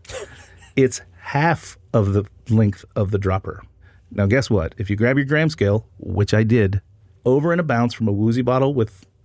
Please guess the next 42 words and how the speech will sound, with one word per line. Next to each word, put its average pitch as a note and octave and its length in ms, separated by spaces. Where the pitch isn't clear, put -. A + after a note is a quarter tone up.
an A#2+ 80
orifice A#2+ 280
restrictor G#2+ 540
versus G2 360
a G#2 80
third A#2+ 520
of G#2+ 160
the G#2+ 160
eyedropper G#2 400
from G#2+ 140
the G2+ 80
Boston G2+ 300
Soft G#2+ 220
Shoulder G#2+ 220
Round G2 180
five G#2 200
ounce A2+ 300
versus G2+ 240
a A2+ 80
half B2 300
from G#2+ 240
the G2+ 60
s-, - 300
from - 200
the A2+ 80
s-, - 140
two B2 160
to A2 80
three B2+ 240
ounce, G2 300
all B2 400
almost A2 360
the G2+ 80
same G2+ 400
amount. - 340
So - 140
I A2+ 40
built D3 280
a B2 100
system A2+ 500
based A#2 280
on A2 280